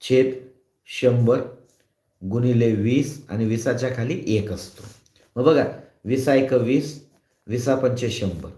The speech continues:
काय झालं? अठरा छेद पाच अधिक साता एक सात आणि पाचा एक पाच, सात छेद पाच. म्हणजेच किती? अठरा आणि सात पंचवीस, पंचवीस छेद पाच म्हणजे पाचा एक पाच,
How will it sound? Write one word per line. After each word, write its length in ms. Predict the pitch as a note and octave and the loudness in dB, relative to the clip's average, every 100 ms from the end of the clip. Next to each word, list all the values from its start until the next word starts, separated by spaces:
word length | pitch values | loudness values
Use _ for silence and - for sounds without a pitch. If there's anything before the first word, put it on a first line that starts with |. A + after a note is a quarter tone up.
| _ _ _ - | _ _ _ 0
काय 160 | C#3+ | 2
झालं? 300 | C3+ C#3 D#3 D#3 - _ _ _ | 4 4 0 -6 -16 _ _ _
अठरा 580 | - C3+ - - D#3 D#3 | -2 -2 -2 2 2 4
छेद 380 | C#3+ C#3 - - | 2 2 2 0
पाच 480 | A2+ C3 C#3+ - - _ _ _ _ _ _ _ _ _ _ _ | 0 0 -4 -12 -20 _ _ _ _ _ _ _ _ _ _ _
अधिक 380 | - C#3 F3+ - A#2+ B2 - - _ _ _ _ _ _ - | 2 4 4 2 -4 -4 -10 -20 _ _ _ _ _ _ -6
साता 380 | B2+ A#2+ C#3 | -2 2 4
एक 320 | C3 C3 B2 A#2+ | 4 4 -2 -4
सात 400 | B2+ C3 C3+ - - _ _ _ _ _ _ G#2 | -2 -2 -2 -8 -20 _ _ _ _ _ _ -6
आणि 140 | A#2 | -4
पाचा 360 | A2+ G#2 - A2 | 0 0 2 2
एक 240 | G2 - F#3+ - - _ | 2 -2 -4 -6 -18 _
पाच, 320 | F#2 F2 - _ _ | -10 -10 -14 _ _
सात 300 | C#3 C3+ - | 0 0 0
छेद 260 | A#2+ - | -4 -4
पाच. 260 | - F2 - | -6 -10 -8
म्हणजेच 340 | G2+ C#3+ D#3+ D#3 | -4 2 2 0
किती? 260 | C#3 C#3+ | -2 0
अठरा 320 | B2+ B2 B2+ C#3 | 2 2 2 0
आणि 100 | C3+ | 2
सात 320 | C3+ C#3+ - - _ _ _ _ _ C3 | 0 0 -2 -16 _ _ _ _ _ 0
पंचवीस, 680 | C3+ C3+ D3+ E3+ - - _ _ _ _ B2+ | 2 2 0 -2 -4 -12 _ _ _ _ 0
पंचवीस 500 | B2+ - D3+ C#3+ - | 0 2 0 2 0
छेद 280 | C3 C3 - | 0 0 0
पाच 300 | C3 C3+ A2 | 0 0 -4
म्हणजे 220 | A#2 B2 | 0 0
पाचा 360 | A#2 A#2 - | 2 0 2
एक 280 | A#2+ A#2+ A2 | 2 0 -4
पाच, 360 | G2+ A#2+ - | 0 0 -2